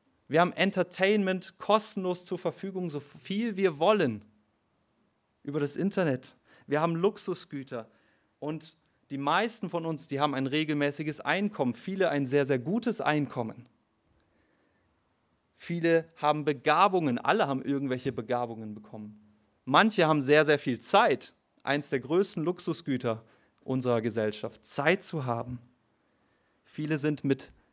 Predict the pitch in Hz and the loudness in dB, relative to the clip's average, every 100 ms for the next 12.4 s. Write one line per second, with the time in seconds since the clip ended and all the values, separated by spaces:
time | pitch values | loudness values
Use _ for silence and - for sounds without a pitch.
0 | _ - 127 185 180 143 175 - 165 135 | _ 0 2 2 2 0 -2 -4 -6 -4
1 | 110 117 113 110 - 110 - 123 113 113 | -4 -6 -8 -12 -10 -10 -8 -6 -6 -6
2 | 110 - 113 107 - - _ _ _ _ | -8 -8 -10 -10 -14 -20 _ _ _ _
3 | _ _ _ _ _ _ _ _ _ _ | _ _ _ _ _ _ _ _ _ _
4 | _ _ - 127 131 147 190 190 131 - | _ _ -2 0 2 8 10 10 6 2
5 | - - 214 175 165 180 139 - - 160 | 0 4 6 6 6 4 0 -2 -2 0
6 | 226 226 - 185 214 - - 131 123 - | 0 0 0 0 0 -8 -6 -4 -6 -4
7 | 151 175 - - 110 104 - - _ _ | -2 -2 -8 -14 -14 -14 -18 -20 _ _
8 | _ _ _ _ _ _ _ _ _ _ | _ _ _ _ _ _ _ _ _ _
9 | _ 127 - 135 165 165 165 190 196 165 | _ -16 -8 -2 -2 -2 -4 -2 0 0
10 | - 143 147 175 147 135 - 170 214 180 | 0 0 0 2 0 -2 -2 0 0 -2
11 | - - 160 - - 131 156 165 151 123 | -6 -2 -2 0 -4 -2 0 2 0 -4
12 | 117 - - | -8 -16 -20